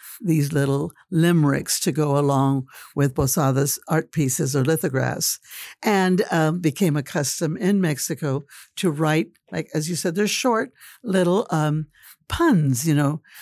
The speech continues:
uh, that rhymes and, um, that take a notable figure and poke fun at them. And again, remember, it's poking fun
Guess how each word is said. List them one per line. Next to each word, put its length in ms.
uh, 420
that 220
rhymes 760
and, 380
um, 340
that 240
take 300
a 180
notable 480
figure 680
and 460
poke 280
fun 580
at 320
them. 220
And 140
again, 280
remember, 380
it's 180
poking 480
fun 500